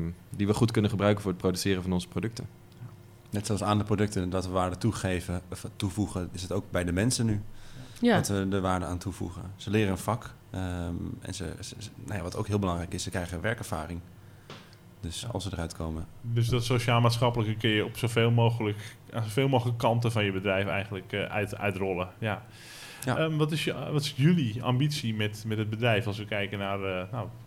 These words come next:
Speaker 4: de komende jaren?
Speaker 1: Eh, het productportfolio uitbreiden. Ehm, beter bekend zijn bij, ehm,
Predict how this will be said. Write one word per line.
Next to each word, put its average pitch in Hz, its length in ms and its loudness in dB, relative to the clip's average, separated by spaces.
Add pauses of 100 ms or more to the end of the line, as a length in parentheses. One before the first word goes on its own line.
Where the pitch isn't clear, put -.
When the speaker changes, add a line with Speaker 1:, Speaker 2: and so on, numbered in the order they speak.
(120)
Speaker 4:
de - 120 -20
komende 92 400 0
jaren? 101 380 0 (800)
Speaker 1:
Eh, 104 100 4 (280)
het 98 120 2
productportfolio 127 760 2
uitbreiden. 120 580 4 (680)
Ehm, 95 680 0
beter 104 340 2
bekend 104 500 2
zijn 92 300 2
bij, 90 380 2
ehm, 87 420 0